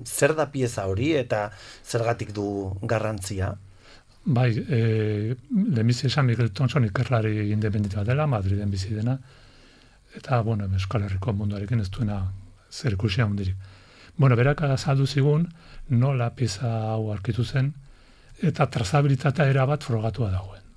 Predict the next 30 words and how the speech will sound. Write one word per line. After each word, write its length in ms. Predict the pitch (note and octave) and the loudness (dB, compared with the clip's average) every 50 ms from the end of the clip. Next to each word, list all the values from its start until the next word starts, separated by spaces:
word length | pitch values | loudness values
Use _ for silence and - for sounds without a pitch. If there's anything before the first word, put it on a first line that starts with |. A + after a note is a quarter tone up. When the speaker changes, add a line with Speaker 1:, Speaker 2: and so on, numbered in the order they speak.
| - - - - - - | -20 -20 -20 -20 -12 -4
Speaker 2:
Erabat. 500 | - C#3 A#2 A2 F#2+ F#2 F#2 - - - - - | -2 0 0 0 -2 -4 -6 -8 -14 -20 -10 -6
Ez 100 | - B2 | -4 -2
dago 320 | B2+ C3+ C3+ C3 C3 B2+ A#2+ | 0 0 2 2 2 0 0
zalantzarik, 640 | - - B2+ G#2 G#2 G#2 F#2+ - A#2+ G#2+ C#3+ D3 - - - - - - - - - - - - - D#4+ | 0 -2 -2 -2 -2 -2 -2 -2 -2 -2 -2 -2 -4 -8 -16 -20 -20 -20 -20 -20 -20 -20 -20 -16 -6 -2
eh, 480 | A3+ C3 G#2+ A2 G#2 G#2+ G#2+ G#2 G2+ G#2 G2+ | 0 0 0 0 0 0 -2 -2 -2 -4 -4
galduta 440 | G2 G#2 G2+ G2 G2 - - - A2+ | -4 -6 -6 -6 -8 -8 -6 -4 -4
egon 200 | G2 G#2 G2 F#2+ | -2 -2 -4 -4
zen, 340 | - - E3 E3+ E3 D#3+ C#3 | -2 0 0 0 2 0 0
edo 520 | A#2 G2+ G#2 G#2 G#2 G2+ G2+ G2+ G2 G2 G2+ G2 | -2 -2 -4 -4 -6 -6 -6 -6 -6 -6 -6 -8
ezkutuan, 600 | F#2+ F#2+ - - A#2 G#2 - A#2+ - D#3+ E3+ C#3+ A#2 | -8 -8 -8 -8 -6 -4 0 0 2 2 2 0 0
edo, 180 | G2+ G2+ G2 F#2+ G2 G2 - - - - - - - - - - - - - - - - - - - - _ - | -2 -2 -2 -4 -4 -6 -10 -16 -20 -20 -20 -20 -20 -20 -20 -20 -20 -20 -20 -20 -20 -20 -20 -20 -20 -18 _ -2
eh, 360 | A3+ C3 A2+ A2+ A2 A2 A2 | 0 2 2 2 2 0 -2
f-, 320 | G2+ F#2+ - - - C#4+ | -4 -6 -10 -10 -6 -4
eh, 120 | B3 D3 G#2 - - - | -2 -2 -2 -4 -8 -4
pieza 260 | - - C3+ - - D3+ | 0 0 0 2 2 2
hau 240 | C#3 C#3 D3 C#3 | 2 2 2 4
da 140 | C3+ D#3 D3 | 2 2 2
plater 320 | - C#3 C3+ - E3 C3 C#3 | 2 2 2 2 2 2 2
bat, 180 | D#3 E3 - | 2 0 0
eta 380 | D3+ - C3+ A2+ G#2+ G#2 A2+ D#3 | -2 0 0 -2 0 -2 -2 -4
edalontzi 500 | A3 F#3+ B2+ A2+ B2 B2+ A#2+ A#2 - - | -2 0 0 2 4 4 4 4 2 0
bat 120 | A2 A2 G#2 | -2 0 0
dauka 240 | G2+ G2+ F#2+ - | -2 -2 -2 -2
inguruan. 340 | A2+ G#2 G2+ G2+ G2 F#2+ F#2 - - | -2 -2 0 -2 -2 -2 -2 -2 -2
Eta 180 | F#3 - - C#3+ | -4 0 2 2
entrenamendu 640 | B2 - D#3 C3 B2+ C3 B2+ B2 B2 B2 C3 C3+ B2 A2+ - - - - - - - - - - - | 2 2 2 2 2 2 2 2 2 2 2 2 0 -2 -4 -10 -16 -20 -20 -20 -20 -20 -12 -2 0
modu 260 | C#3 A2+ A2 B2+ A2+ | 0 2 2 2 2
batean 380 | A#2+ A#2 A2 - - C#3 B2+ | 0 0 -2 -2 -2 -2 0
aurkitu 380 | B2 G#2+ F#2 - A#2 - B2+ G#2+ | 0 0 -2 -2 -2 -2 -2 -2
da. 160 | F#2 F2 F#2 | -2 -4 -6